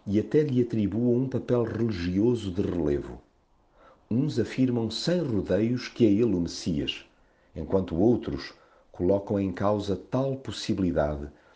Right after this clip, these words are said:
de tão agarrados estarem às suas herméticas interpretações. Se a estes argumentos juntarmos uma panóplia infindável de desculpas e objeções,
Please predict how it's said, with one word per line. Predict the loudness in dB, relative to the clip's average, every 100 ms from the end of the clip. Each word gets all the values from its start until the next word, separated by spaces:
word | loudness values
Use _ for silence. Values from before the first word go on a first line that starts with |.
| _
de | -8 -6
tão | -2 0 0
agarrados | 0 0 0 -2 -4 -8
estarem | -8 -4 -2 0 0
às | -2 -6
suas | -2 0 2 2
herméticas | 0 2 -2 -2 -4 -2 0
interpretações. | 0 -2 -8 -14 -8 -6 -6 -8 -8 -10 -20 _ _ _ _ _ _ _ _
Se | _ -4
a | 0
estes | 2 2 0 0
argumentos | 0 0 -2 0 -2 -2 -10 -18 -20 _ _ _ -14
juntarmos | -4 -4 0 0 0 0
uma | 0 0
panóplia | 0 0 0 -2 -2 0 0
infindável | 0 -2 -2 -2 0 -2 0 0 0
de | -4
desculpas | -6 -8 -6 -2 -2 0 -6 -2
e | 0
objeções, | 0 0 -4 -4 -4 -4 -4 -10